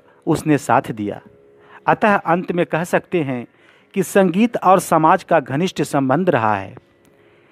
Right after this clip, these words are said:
जिस प्रकार संगीत से समाज की उन्नति हुई, ठीक उसी प्रकार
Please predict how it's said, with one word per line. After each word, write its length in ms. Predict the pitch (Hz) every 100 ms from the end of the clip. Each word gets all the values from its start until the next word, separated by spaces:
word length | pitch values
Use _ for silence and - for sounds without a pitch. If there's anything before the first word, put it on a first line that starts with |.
| _ _ 135
जिस 240 | 196 240
प्रकार 360 | 254 226 233 226
संगीत 500 | - 185 202 240 _
से 200 | - 220
समाज 440 | - 180 180 202
की 200 | - 190
उन्नति 500 | 156 170 165 160 -
हुई, 340 | 208 147 139 131 _ _ _ _ - _ _ _
ठीक 280 | - 240 -
उसी 340 | 208 202 302
प्रकार 460 | 294 214 156 120